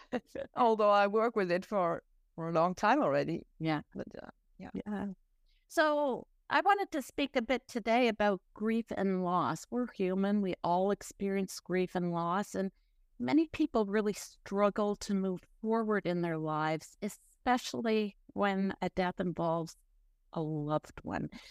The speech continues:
Speaker 2: So can you speak to this?
Speaker 1: Well, I surely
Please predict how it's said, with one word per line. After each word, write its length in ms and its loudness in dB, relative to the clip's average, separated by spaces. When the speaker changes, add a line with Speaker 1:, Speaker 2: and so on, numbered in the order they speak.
Speaker 2:
So 220 -4
can 200 4
you 160 0
speak 400 -2
to 140 0
this? 420 0
Speaker 1:
Well, 120 -2
I 140 0
surely 380 -2